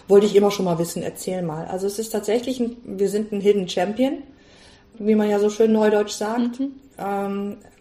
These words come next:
Speaker 1: äh, tatsächlich ein Weltmarktführer in dem Segment. Aber eigentlich kennt jeder das, das, was wir tun, weil ein Produkt von uns hatte schon mal jeder in der Hand. Und dann haben wir auf der Schiene auch wirklich gesucht.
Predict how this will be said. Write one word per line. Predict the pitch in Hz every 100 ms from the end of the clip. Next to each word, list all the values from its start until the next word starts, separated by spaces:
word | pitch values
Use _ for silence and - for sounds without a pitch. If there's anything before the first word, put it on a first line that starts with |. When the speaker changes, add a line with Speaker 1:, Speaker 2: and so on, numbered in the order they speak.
| _ -
Speaker 1:
äh, | 185 -
tatsächlich | 208 208 196 196 -
ein | 170
Weltmarktführer | 170 - 226 240 - 247 240
in | 240
dem | 247 247
Segment. | 247 240 247 285 - - - - - - _ _ -
Aber | 202 202 196 190 - - _
eigentlich | 190 226 294 311
kennt | - 254 277 -
jeder | 202 226 254
das, | 247 247 - -
das, | 226 226
was | 220
wir | 226
tun, | 220 240 185 175 -
weil | 190
ein | 180
Produkt | - 226 - -
von | 196
uns | 175 170 - 202
hatte | 214
schon | 208 214
mal | 196
jeder | 185 185 180
in | 175
der | 165
Hand. | 170 - -
Und | 196
dann | 190
haben | 202
wir | 214
auf | -
der | 214
Schiene | 220 254 240
auch | 240
wirklich | 196 196 -
gesucht. | 185 208 392